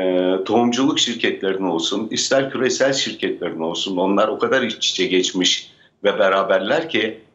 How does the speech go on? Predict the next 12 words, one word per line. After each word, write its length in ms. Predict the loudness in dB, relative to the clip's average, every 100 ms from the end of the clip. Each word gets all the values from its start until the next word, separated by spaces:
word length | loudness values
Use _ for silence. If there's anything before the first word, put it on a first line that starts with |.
| _
bu 120 | 0 2
anlamda, 880 | 4 2 2 2 2 4 2 0 -8 _ -18 -4
e, 260 | -2 -2 -2
çiftçi 360 | -4 0 0
elinden 680 | 2 2 2 2 2 2 0
tohumunu 520 | 2 4 4 4 0
kaybetmiş 600 | 0 0 2 0 -2 -2
halde. 440 | -2 -2 -4 -6 -8 _ _ _ -2
E, 40 | 0 2 2 0 0
bildiğimiz 680 | 2 4 4 2 2 0 0
atalık 420 | 0 2 0 -2
tohumlarını 920 | -2 0 2 2 2 0 2 0 -4